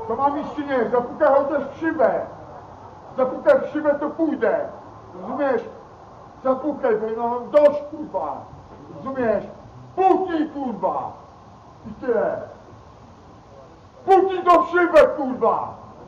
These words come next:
Puknij tą szybę. Proszę cię, kurwa, i tyle. Rozumiesz? Co ty odpierdalasz, kurwa? Jednym słowem. I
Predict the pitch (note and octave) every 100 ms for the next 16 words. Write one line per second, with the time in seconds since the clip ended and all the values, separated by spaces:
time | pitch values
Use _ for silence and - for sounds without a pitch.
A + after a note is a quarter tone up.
0 | - - - - - - - - - -
1 | - - - - - - - - - -
2 | - - - B3 C#4+ C#4 D4+ B3 C4 B3
3 | B3 C#4 A3 F#3 - - - D4+ - B3+
4 | C#4 - D#4 C4+ D4 C#4 D#4+ C4 - -
5 | - - - - - - - C#4+ C#4 B3
6 | - - - - - - - - E4 D#4+
7 | D#4 - D#4+ E4+ D#4 B3 - A3 - F3
8 | - - - - - - B3 C4 B3 G#3+
9 | E3 - - - - - - - - -
10 | -